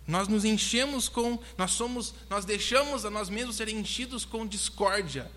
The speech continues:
A gente deixa acontecer, acontecer em volta da gente, participamos às vezes, enchemos nossa vida com discórdia. Engano. Eu, eu sou culpado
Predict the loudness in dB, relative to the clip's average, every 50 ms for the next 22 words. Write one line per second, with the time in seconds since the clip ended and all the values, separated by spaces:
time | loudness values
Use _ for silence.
0 | -16 -14 -12 -10 -8 -8 -2 0 2 2 2 2 0 -4 -4 -4 -4 -2 0 -2
1 | -2 -2 -6 -12 -14 -12 -12 -8 -8 -8 -6 -6 -6 -6 -6 -4 -2 0 0 0
2 | 0 -2 -2 -2 -2 -2 0 -2 -2 -2 -4 -6 -10 -12 -12 -14 -16 -18 -8 -6
3 | -4 -4 -4 -4 -4 -4 0 2 2 2 2 0 -2 -2 -4 -4 -2 0 0 0
4 | 0 -2 -4 -8 -8 -10 -12 -12 -14 -16 -18 -18 -18 -12 -10 -8 -6 -4 -2 -2
5 | -2 -2 -2 0 0 0 -2 -2 -4 -4 -4 -4 -4 -2 -2 -2 0 -2 -2 2
6 | 4 4 6 6 4 2 -2 -4 -6 -8 -12 -16 -8 -2 2 4 4 4 4 4
7 | 6 8 10 10 10 10 8 8 4 2 -2 -8 -4 0 0 2 4 4 2 2
8 | -2 -8 -12 -16 -16 -18 -18 -18 -18 -18 -18 -18 -18 -12 -6 -4 -2 -2 -2 -2
9 | -2 -2 -2 -2 -4 -2 2 6 8 8 8 8 6 0 -2 -4 -6